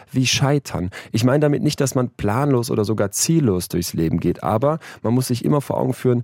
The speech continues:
die Zukunft kennen wir nicht und kleinste Sachen können so viel verändern. Wenn ich dann einen starren Plan habe oder Vorgaben von den Eltern oder gesellschaftliche Zwänge und daraus nicht ausbrechen kann, weil vielleicht sich eine bessere Idee auftut oder ich einfach merke, das gefällt mir nicht,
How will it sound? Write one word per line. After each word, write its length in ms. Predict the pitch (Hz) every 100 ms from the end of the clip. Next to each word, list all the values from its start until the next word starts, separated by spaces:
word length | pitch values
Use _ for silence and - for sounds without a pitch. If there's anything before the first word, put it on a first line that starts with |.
| - - -
die 80 | 101
Zukunft 520 | - - 123 - -
kennen 320 | - 139 120
wir 80 | 85
nicht 200 | 87 -
und 160 | - -
kleinste 400 | 104 131 - 120
Sachen 280 | 123 120
können 200 | 110 110
so 160 | 104 131
viel 180 | - 135
verändern. 400 | - - 117 92
Wenn 100 | 104
ich 140 | 98
dann 160 | 113 107
einen 260 | - 113
starren 540 | 107 - - 151 165 135
Plan 420 | - 123 139 123
habe 220 | 95 104
oder 160 | 107 104
Vorgaben 540 | - 123 139 117 104
von 160 | 104 110
den 100 | 101
Eltern 320 | 117 143 131
oder 180 | 101 104
gesellschaftliche 680 | 92 110 131 120 110 98 -
Zwänge 340 | - 139 120
und 280 | - - -
daraus 400 | 117 131 127 123
nicht 160 | 120 -
ausbrechen 580 | 190 - - 95 -
kann, 240 | - 107 110
weil 140 | 101
vielleicht 320 | - 104 101
sich 160 | - -
eine 80 | 87
bessere 360 | - 254 -
Idee 260 | 92 87 92
auftut 340 | 98 - 117
oder 100 | 113
ich 140 | 110 -
einfach 220 | 120 117
merke, 260 | 110 120 110
das 160 | 101
gefällt 340 | 110 - 156 -
mir 80 |
nicht, 180 | 95 104